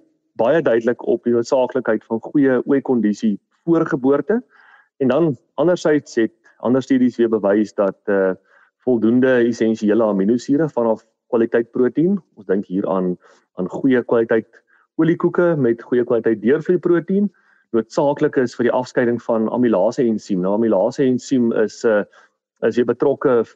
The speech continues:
by, eh, by styselvertering. En sodra ons begin aanvullende graan gee, moet ons daai stysel goed kan verteer. So, eh, ja, so die es-, essensiële aminosure is weer belangrik om, eh, vir die benutting en, eh,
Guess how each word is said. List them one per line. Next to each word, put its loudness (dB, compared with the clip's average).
by, 2
eh, 2
by 0
styselvertering. -2
En -4
sodra 0
ons -2
begin -4
aanvullende -2
graan 0
gee, 0
moet -4
ons 0
daai 0
stysel -2
goed -4
kan -2
verteer. -2
So, -2
eh, 0
ja, -2
so -6
die 2
es-, -4
essensiële 0
aminosure 2
is 0
weer 2
belangrik 0
om, 0
eh, 0
vir -2
die 0
benutting 2
en, 0
eh, 0